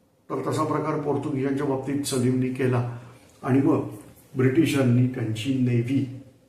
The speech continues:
ही भारताच्या समुद्रात आणली. लक्षात घ्या, याच्या आधी ब्रिटिशांनी एक मोठं युद्ध हे तिकडं खेळलेलं आहे, त्याला बे ऑफ बिस्के म्हणतात. म्हणजे स्पेन आणि फ्रान्स याच्यामध्ये असणारा एक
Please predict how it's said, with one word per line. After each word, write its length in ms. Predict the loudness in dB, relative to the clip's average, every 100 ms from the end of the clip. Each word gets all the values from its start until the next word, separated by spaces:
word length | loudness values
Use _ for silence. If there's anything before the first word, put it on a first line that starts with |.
| _
ही 160 | _ -4
भारताच्या 520 | -2 -4 -4 -4 -4
समुद्रात 560 | -6 -6 -6 -6 -8 -10
आणली. 320 | -10 -12 -16 -20 _ _ _ _ _ _ _ _ _ _ _ _ _ _ _ _ _ _ _ _ -14
लक्षात 260 | -8 -4 -2
घ्या, 420 | 0 0 -2 -8 -16 -6
याच्या 280 | -2 0 0
आधी 240 | 0 0 0
ब्रिटिशांनी 840 | 0 -2 -2 -2 0 0 0 -2
एक 220 | -2 -2
मोठं 680 | -2 -2 -2 -4 -2 -4 -8 -14 -10
युद्ध 300 | -6 -4 0 2 0 -4 -14 -20 _ _ 0
हे 340 | 2 2 0 -6 -14 _ _ _ -4
तिकडं 320 | 4 4 4
खेळलेलं 460 | 6 8 8 6 2
आहे, 280 | -2 -8 -18 -20 -20 _ -2
त्याला 160 | 0
बे 260 | 2 2 2
ऑफ 260 | 2 0 -4
बिस्के 380 | 0 2 2 4
म्हणतात. 480 | 4 4 0 -6 -2
म्हणजे 260 | 0 2 2
स्पेन 500 | 0 -2 0 2 2
आणि 220 | 2 0
फ्रान्स 480 | 0 2 2 0 0
याच्यामध्ये 500 | 0 0 0 2 2
असणारा 560 | 0 0 0 0 0
एक 300 | -2 -4 -8